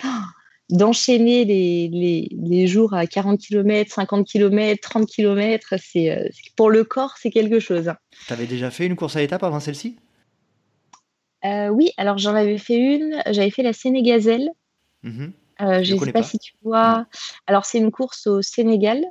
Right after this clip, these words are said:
Speaker 1: mais en fait, c'est une course, euh, humanitaire. Euh, c'est des, c'est sur une semaine, donc c'est sur cinq jours, mais c'est des petits kilométrages. T'as entre cinq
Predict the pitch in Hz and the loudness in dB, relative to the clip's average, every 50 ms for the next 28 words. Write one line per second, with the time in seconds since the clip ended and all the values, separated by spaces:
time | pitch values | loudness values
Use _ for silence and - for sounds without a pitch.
0 | - _ _ - 202 196 190 196 254 247 - - 233 208 202 202 202 - - - | -12 _ _ -6 -4 -4 -2 -2 -4 -6 -4 -2 0 2 2 2 0 -2 -4 -6
1 | 240 240 - - - - 226 220 214 214 208 208 208 202 - - 202 196 208 202 | -6 -6 -6 -8 -4 0 2 4 4 4 4 4 2 0 0 0 0 2 2 4
2 | 202 208 202 190 - - 214 226 247 - - - _ - - - - - _ _ | 4 4 2 2 0 -2 -2 -2 -2 -6 -12 -20 _ -20 -20 -20 -20 -20 _ _
3 | _ _ - 190 185 180 180 175 175 170 170 175 175 - - 214 190 180 196 196 | _ _ -4 -2 -2 0 0 -2 -2 -2 -2 -4 -4 -2 -2 0 2 4 4 6
4 | 196 190 190 190 185 185 - - - - - - 196 185 - - 196 190 196 190 | 6 6 6 4 4 2 0 -4 -12 -20 -10 -8 -8 -8 -6 -4 -2 2 2 2
5 | 185 196 - - 214 202 226 254 277 262 233 202 202 - 214 208 202 - - - | 0 0 -4 -4 -2 0 0 0 0 0 -2 -2 -2 -2 -2 -2 -2 -2 -2 0
6 | 226 233 233 220 220 269 302 311 - - 214 208 202 208 202 - 208 202 220 208 | 2 4 4 2 2 0 -2 -2 -4 -4 0 0 2 0 0 0 0 0 0 0
7 | _ - 277 262 - 294 - - - 247 254 247 247 247 - - 277 277 254 - | _ -4 -4 -4 -4 -6 -6 -4 -2 0 2 2 2 0 0 -2 -2 -2 -2 -2
8 | - 226 208 208 202 - - 220 214 - - 247 247 240 | 0 0 0 0 -2 -2 -2 -2 -2 0 -2 -2 -2 -2